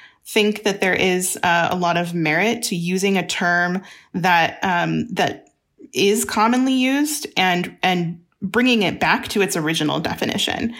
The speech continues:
um, not letting others sort of take control of that definition and, and redefine it themselves.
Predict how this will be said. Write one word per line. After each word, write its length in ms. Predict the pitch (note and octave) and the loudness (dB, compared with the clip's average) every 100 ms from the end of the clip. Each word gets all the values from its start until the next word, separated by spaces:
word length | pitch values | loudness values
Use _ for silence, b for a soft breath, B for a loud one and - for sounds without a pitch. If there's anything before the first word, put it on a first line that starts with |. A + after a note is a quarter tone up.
| B B B | B B B
um, 400 | F#3+ F3 D#3 D3 | 0 2 0 0
not 280 | F#3 F3+ - | 2 2 2
letting 560 | F3+ E3 D#3 D#3 E3+ - - | 0 0 0 0 -4 -6 -4
others 640 | F#3+ E3+ D#3+ D#3+ E3 - - | -4 -2 -4 -4 -6 -10 -8
sort 200 | - D#3+ | -4 -4
of 140 | D#3+ - _ _ - | -6 -12 _ _ -6
take 360 | - - - | -2 -2 -4
control 380 | - F#3 F3+ E3 | -4 -2 0 0
of 100 | D3+ | 0
that 320 | D#3 D3 - | 0 -2 -2
definition 600 | F#3 E3 D#3+ D3+ - D#3 D3+ | -4 -2 -2 -2 -2 -2 -2
and, 140 | D3+ | -2
and 260 | E3 E3 D#3+ | -2 -2 -4
redefine 580 | F#3 F#3 E3+ E3 D#3 | -2 -2 0 0 0
it 100 | D3 | -2
themselves. 640 | D3 D#3 D#3 E3 C#3+ D3 | -4 -4 0 0 -2 -4